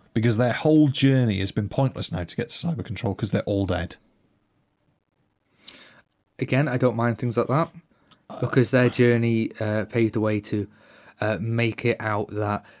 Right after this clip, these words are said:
Speaker 2: uh, to, to the audience that this is a dangerous mission and that people do die and the, the
Speaker 1: Maybe.
Speaker 2: stakes for the Doctor at the end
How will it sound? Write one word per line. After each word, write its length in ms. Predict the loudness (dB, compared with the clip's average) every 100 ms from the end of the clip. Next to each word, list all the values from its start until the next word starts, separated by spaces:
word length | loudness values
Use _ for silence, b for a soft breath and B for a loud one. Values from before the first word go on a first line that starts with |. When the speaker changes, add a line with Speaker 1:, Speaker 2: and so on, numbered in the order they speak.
| B
Speaker 2:
uh, 240 | -6 -6 -10 B -4
to, 220 | -2 -2 _ -2
to 100 | 4
the 100 | 4
audience 520 | 6 4 2 -2 -2
that 340 | -2 -4 -4
this 200 | -6 -4
is 120 | -4
a 60 | -6
dangerous 500 | -2 -2 -2 -4 -4
mission 420 | -6 -4 -6 -6 -10 b -4
and 160 | -4
that 120 | -4 -6
people 240 | -4 -2
do 200 | 2 2
die 340 | 2 -2 -4 -8 b b
and 100 | -6
the, 60 | 0
the 60 |
Speaker 1:
Maybe. 220 | 2 4 4
Speaker 2:
stakes 360 | 4 2 0
for 60 | -4
the 100 | 0
Doctor 300 | 0 0 -2
at 60 | 0
the 100 | 0
end 360 | 0 -2 -6